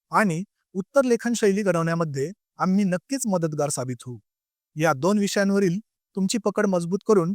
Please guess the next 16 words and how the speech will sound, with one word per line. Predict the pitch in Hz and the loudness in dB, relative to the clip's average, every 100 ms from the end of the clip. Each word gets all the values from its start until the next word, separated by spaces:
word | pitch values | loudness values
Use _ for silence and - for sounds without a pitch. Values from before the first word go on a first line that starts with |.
| - _ - | -6 _ -8
मुख्य | 208 - 277 | -8 -4 -4
परीक्षेतील | 226 214 - 208 214 | 0 -2 -2 -4 -4
तीस | 208 - 262 - | -6 -4 -4 -4
टक्के | 214 - | -6 -4
गुण | 214 202 180 202 - _ _ _ | -2 0 2 0 -6 _ _ _
लवकरात | 175 202 226 220 214 | -2 2 2 2 0
लवकर | 196 190 220 - _ | 0 0 -2 -4 _
निश्चित | 165 170 - 208 | -8 -6 -4 -6
करा. | - 101 - _ _ _ | -6 -10 -14 _ _ _
तर | 233 | -2
फ्युचर | 240 196 180 165 | -2 -2 0 0
ऑफिसर्स, | 143 131 131 117 - - _ _ | 0 -6 -8 -12 -14 -16 _ _
या | 156 220 | 4 6
व्हिडिओमध्ये | 202 202 202 190 | 6 4 4 2
आपण | 175 - 143 139 _ - | 0 -2 -4 -6 _ -8
निबंध | 170 190 220 | -4 0 2